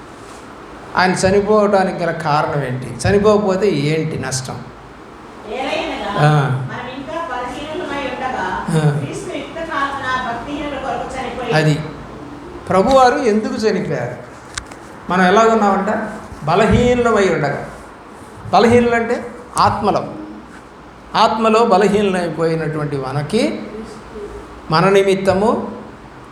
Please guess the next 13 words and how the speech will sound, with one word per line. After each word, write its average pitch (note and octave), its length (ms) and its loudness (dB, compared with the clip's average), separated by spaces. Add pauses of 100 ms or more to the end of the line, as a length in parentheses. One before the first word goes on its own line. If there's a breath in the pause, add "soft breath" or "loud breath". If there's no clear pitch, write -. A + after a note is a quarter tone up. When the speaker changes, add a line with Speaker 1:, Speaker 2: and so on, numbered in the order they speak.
(200)
Speaker 1:
ఆయన G3+ 400 4
మనకి F3+ 360 0
బలం D#3+ 280 4
ఇవ్వటానికి F#3+ 800 2 (640)
సిలువలో G3+ 720 6 (440)
చనిపోయారు. G#3 720 0
ఎనిమిదో B3 300 4
వచనం A3 360 4
కూడా G3+ 120 2
చూడండి. G3 380 0
Speaker 2:
అయితే A3+ 1120 -2
దేవుడు D#4 280 -4
మన D4 140 -6